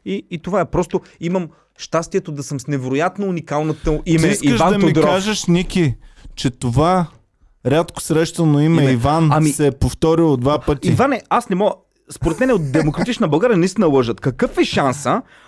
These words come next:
Speaker 1: да има двама души в София Иван Тодоров?
Speaker 2: Нула.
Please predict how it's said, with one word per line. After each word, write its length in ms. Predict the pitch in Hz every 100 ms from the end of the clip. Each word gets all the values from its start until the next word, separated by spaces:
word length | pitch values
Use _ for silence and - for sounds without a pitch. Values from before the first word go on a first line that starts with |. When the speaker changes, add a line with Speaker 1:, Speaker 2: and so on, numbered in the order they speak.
| _ _
Speaker 1:
да 220 | 131 117 196
има 200 | 294 254
двама 420 | 151 175 269 302
души 420 | 202 180 190 196
в 160 | 135 120
София 580 | - - 226 220 196 214 - 139
Иван 360 | 127 147 196
Тодоров? 640 | - 123 110 113 113 - _ _ _
Speaker 2:
Нула. 380 | 151 165 143 110